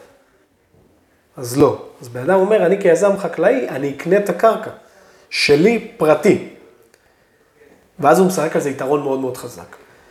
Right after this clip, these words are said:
שבפועל, כמו שהסברתי עכשיו, זה נשמע יתרון מטורף.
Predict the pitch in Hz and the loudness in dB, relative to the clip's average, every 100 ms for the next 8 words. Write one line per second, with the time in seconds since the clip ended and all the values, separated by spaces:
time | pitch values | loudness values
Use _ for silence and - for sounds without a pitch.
0 | _ - - 123 120 220 247 - - - | _ -16 -8 -2 0 4 4 4 0 -6
1 | - _ _ _ _ _ _ 139 139 131 | -18 _ _ _ _ _ _ -14 -10 -10
2 | 131 156 156 139 - 190 147 127 123 160 | 0 2 2 0 2 0 0 -8 -4 -2
3 | 160 143 160 156 143 185 233 95 | -2 0 0 0 -2 -2 -2 -8